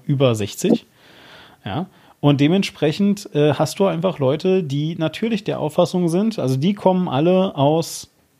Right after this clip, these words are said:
den vorhin erwähnten siebziger Jahren und die haben halt eben die Auffassung, dass sie damals schon alles richtig gemacht haben.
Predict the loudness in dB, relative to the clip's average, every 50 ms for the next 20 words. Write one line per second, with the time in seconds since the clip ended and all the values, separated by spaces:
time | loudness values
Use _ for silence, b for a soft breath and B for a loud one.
0 | _ 0 2 2 2 2 0 -2 -4 -2 0 2 2 2 2 2 0 -2 -2 -4
1 | -2 0 2 0 0 0 -2 -2 -2 -2 -4 -8 -8 -6 -2 0 0 2 2 0
2 | 0 -2 -2 -4 -6 b b b b b b b b b b b b 0 0 0
3 | 2 2 2 4 4 4 4 2 2 0 0 -2 -2 -2 -4 -4 -6 -2 0 0
4 | 0 0 0 -2 -2 -2 -2 -2 -4 -2 0 0 2 0 0 -2 -4 -6 -4 -4
5 | -4 -4 -2 -2 -2 -2 0 -2 -4 -4 -10 -12 -12 -14 -16 -16 -16 -18 -18